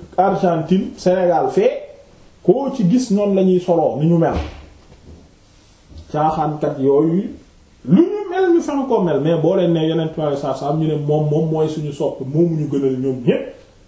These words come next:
mais nag lennam duñu ko jëfe. Dara, buñ xaar sax mu ne ñu lii lañu bañ.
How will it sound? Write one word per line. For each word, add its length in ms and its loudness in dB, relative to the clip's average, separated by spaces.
mais 360 -6
nag 240 -8
lennam 760 0
duñu 220 -2
ko 160 0
jëfe. 180 -6
Dara, 540 -2
buñ 280 2
xaar 280 0
sax 180 -4
mu 140 4
ne 80 4
ñu 160 4
lii 200 4
lañu 220 2
bañ. 160 -2